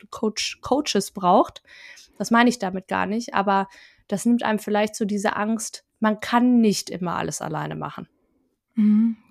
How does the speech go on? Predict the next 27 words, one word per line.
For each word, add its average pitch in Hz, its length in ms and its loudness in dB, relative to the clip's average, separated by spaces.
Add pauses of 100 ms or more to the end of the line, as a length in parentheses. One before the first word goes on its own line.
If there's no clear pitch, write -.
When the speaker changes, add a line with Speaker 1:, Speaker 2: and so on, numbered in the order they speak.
Speaker 2:
genau. 196 400 -2
Speaker 1:
Und 190 160 -2
frag 240 300 4
einen 247 60 4
Steuerberater, 185 640 4
der 180 140 -2
kostet - 360 -4
auch 240 80 2
nicht 233 200 2
wahnsinnig 156 420 -4
viel 170 140 -6
Kohle 165 320 -4
in 151 80 -8
einer 147 80 -8
Stunde. 143 460 -6 (800)
Speaker 2:
Genau. 196 480 0 (580)
Und, 226 460 4
und 220 380 4
was 202 260 -6 (280)
ich - 240 -8
auch 233 240 0
finde, 185 480 -4
ist - 400 -10
Investition 196 880 0
in 202 200 0
sich 196 260 -6
selbst. 190 720 -6